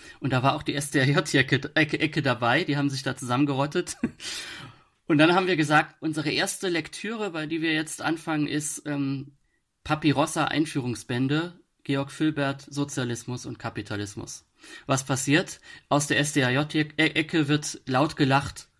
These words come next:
Also so Lachen im Sinne von durch die Nase prusten, so, „Ach, guck mal, wir sind ja was Besseres als ihr. Wir lesen natürlich die blauen Bände. Wenn ihr zu uns kommen wollt,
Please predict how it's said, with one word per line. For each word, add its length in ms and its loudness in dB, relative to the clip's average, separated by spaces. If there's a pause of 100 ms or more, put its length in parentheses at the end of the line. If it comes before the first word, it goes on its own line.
(120)
Also 180 0
so 260 4
Lachen 360 2
im 100 2
Sinne 240 2
von 320 2 (140)
durch 160 0
die 80 -2
Nase 320 2
prusten, 600 -6
so, 200 -2 (320)
„Ach, 320 -2
guck 240 -4
mal, 220 -4
wir 100 0
sind 160 0
ja 100 0
was 120 -4
Besseres 340 -4
als 100 -6
ihr. 80 -8
Wir 80 0
lesen 220 2
natürlich 240 -2
die 100 -2
blauen 320 2
Bände. 380 0
Wenn 100 -2
ihr 140 -4
zu 100 -10
uns 180 -2
kommen 260 -4
wollt, 260 -4